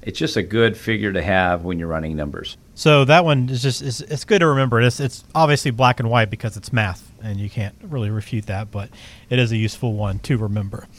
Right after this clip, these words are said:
Speaker 1: Right.
Speaker 2: Um, a few more here, Mike. What about the rule of five? Um, the, the rule that we experience a bear market kinda every five years. Is that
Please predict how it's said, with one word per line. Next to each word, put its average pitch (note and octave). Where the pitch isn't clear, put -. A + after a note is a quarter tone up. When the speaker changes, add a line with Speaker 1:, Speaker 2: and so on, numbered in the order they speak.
Speaker 1:
Right. D3+
Speaker 2:
Um, D3+
a D3
few C#4
more F3+
here, C#3+
Mike. D3
What G#3+
about C4+
the D3+
rule D3
of A#2
five? G#2
Um, A#2+
the, C3+
the D3+
rule D3
that C3
we C3
experience A#3
a C#3+
bear A#2+
market A2+
kinda C3+
every A#2+
five G#2+
years. G2+
Is G#2+
that D3+